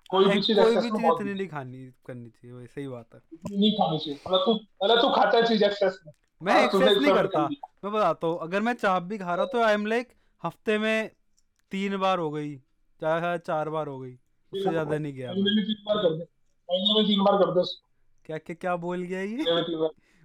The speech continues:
Speaker 2: महीने पता है ना, तीन ही हफ्ते होते हैं
Speaker 1: महीने में
Speaker 2: महीने
Speaker 1: तीन बार।
Speaker 2: में। तेरे तो महीने या लंबे च-, छोटे चल रहे हैं।
Speaker 1: महीने में एक बार खा।
Speaker 2: पन्द्रह दिन का
Speaker 1: हाँ,
Speaker 2: महीना
Speaker 1: एक बार
Speaker 2: खींच
Speaker 1: खा।
Speaker 2: रहा है ये आदमी।
Speaker 1: नहीं, महीने, नहीं, महीने में चार होते हैं, महीने में चार हफ्ते होते हैं, एक हफ्ता मत खा।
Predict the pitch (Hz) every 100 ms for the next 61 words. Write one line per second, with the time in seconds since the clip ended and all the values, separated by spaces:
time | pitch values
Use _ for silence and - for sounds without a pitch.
0 | - 135 147 165 160 180 226 294 208 190
1 | 190 - 196 185 190 170 170 180 175 143
2 | 123 _ _ - 165 170 165 165 170 180
3 | 175 170 170 170 160 160 165 165 156 -
4 | 190 202 196 233 233 208 - - 151 160
5 | 160 180 170 170 196 196 190 214 208 208
6 | 147 143 139 131 127 113 _ _ - -
7 | 427 392 - 185 - _ - 196 190 185
8 | 202 214 - 196 196 165 - 156 - -
9 | - _ 156 165 185 190 175 175 - 185
10 | 190 185 185 185 - 147 196 -